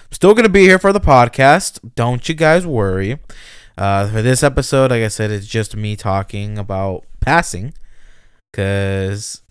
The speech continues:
I finally have done it. Um,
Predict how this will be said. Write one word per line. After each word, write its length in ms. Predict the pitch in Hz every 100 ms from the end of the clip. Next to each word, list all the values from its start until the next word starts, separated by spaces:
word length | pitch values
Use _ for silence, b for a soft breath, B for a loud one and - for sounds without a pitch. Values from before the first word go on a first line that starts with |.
| - - - - - -
I 80 | -
finally 300 | - 98 110
have 80 | 110
done 180 | 101 92
it. 100 | - - - - - - - - - - - - - - b b b b -
Um, 500 | 95 87 82 62 -